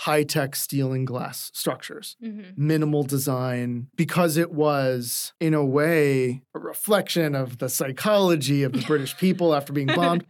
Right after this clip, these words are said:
Speaker 1: But I think it's just, it's a clear response to, "This is new," and a stark contrast with what's old and what's gone.
Speaker 2: Mm-hmm.
Speaker 1: I think it's definitely an acknowledgement of what's not there anymore
Speaker 2: Mm-hmm.
Speaker 1: at a, on a basic level. However, the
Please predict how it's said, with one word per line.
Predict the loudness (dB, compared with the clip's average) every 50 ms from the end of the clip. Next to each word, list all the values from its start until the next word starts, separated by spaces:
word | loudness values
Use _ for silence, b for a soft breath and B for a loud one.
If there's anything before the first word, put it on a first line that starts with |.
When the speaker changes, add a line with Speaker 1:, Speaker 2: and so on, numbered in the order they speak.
| _
Speaker 1:
But | 4 4
I | 4 6
think | 4 2 4 4
it's | 4 4 4
just, | 2 2 2 0
it's | 0 0 0
a | 0
clear | 0 -2 -2 2 4 6 6 6 6
response | 6 6 4 2 0 -2 0 2 2 2 2 2 0 -2 -4
to, | -4 -2 0 2 2 4 4 2 0
"This | 2 2 2 2 2 0
is | 0 0 0 0
new," | 2 2 2 2 0 -2 -2 -4 -4 -6 -6 -8 -10 _ _ _ _ _ -2
and | 0 0 2 2 2 2 2 0 0 -2 -4 -2
a | 0
stark | 0 2 4 4 2 4 4 4 4 4 0 -2 -8 -8
contrast | -8 -4 -2 0 0 0 -2 -2 -2 -2 -2 -2 -6 -8
with | -10 -12 -10 -6
what's | -6 -4 -4 -6 -4 0
old | 2 2 2 2 2 0
and | 0
what's | -2 -4 -6
gone. | -4 -4 -4 -4 -4 -8 -12 -14 -14
Speaker 2:
Mm-hmm. | -18 -18 -18 -8 -4 -4
Speaker 1:
I | 2
think | 2 2 4 4
it's | 2 0 0 -4 -8
definitely | -2 0 0 0 0 2 2 2 4 4 4 4 4
an | 4 2
acknowledgement | 2 2 2 2 2 2 2 2 2 0 0 0 -2 -2 0 -2
of | -4 -4 -4
what's | -4 -4 -2 0
not | 0 0 -2 -2 -6 -6
there | -6 -6 -6 -6
anymore | -8 -10 -10 -10 -12 -14 -16 -16 -16
Speaker 2:
Mm-hmm. | -18 -18 -18 -20 -18 -6 -2
Speaker 1:
at | 0 2 2
a, | 2 2
on | 2 2
a | 2
basic | 2 2 2 2 2 -2 -4 -4
level. | -4 -4 -4 -6 -8 -10 -14 _
However, | -2 0 4 4 6 6 6 4 4 2 2 0 -2 -4 B B B B B
the | -8 -6 0 2 2 2